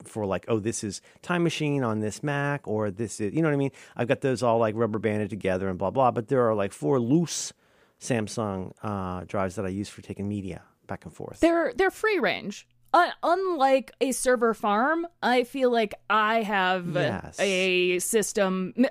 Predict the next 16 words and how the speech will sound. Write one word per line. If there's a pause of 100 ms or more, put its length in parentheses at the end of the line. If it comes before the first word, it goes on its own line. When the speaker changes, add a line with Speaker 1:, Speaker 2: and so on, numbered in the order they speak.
Speaker 2:
similar
to
you.
Speaker 1:
I
love
that,
Al-,
Alex.
You, (180)
you
still
got
it.
That's
so
good.